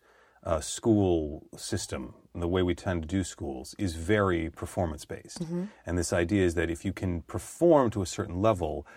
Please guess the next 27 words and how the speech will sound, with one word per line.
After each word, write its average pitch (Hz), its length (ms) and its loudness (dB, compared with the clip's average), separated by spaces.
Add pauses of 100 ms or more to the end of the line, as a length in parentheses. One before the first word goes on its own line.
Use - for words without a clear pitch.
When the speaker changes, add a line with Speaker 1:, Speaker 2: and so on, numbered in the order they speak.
(200)
Speaker 1:
then 95 140 2
that 98 220 6
guarantees 92 540 -4
you 92 80 -4
a 87 40 -4
certain - 300 -10
test - 300 -6
result, 98 380 -2 (320)
and 95 120 2
then 98 100 2
there 95 140 2
is 87 140 0
this - 400 -2 (840)
sort 107 120 8
of, 82 240 0
uh, - 1040 -14 (140)
false 127 420 4
narrative 107 400 6
that 90 160 0
then 98 220 4
that 107 240 6
will 90 120 0
translate 107 560 -2
into 85 160 -6
some 95 220 -4
sort 85 240 -6
of, 80 60 -12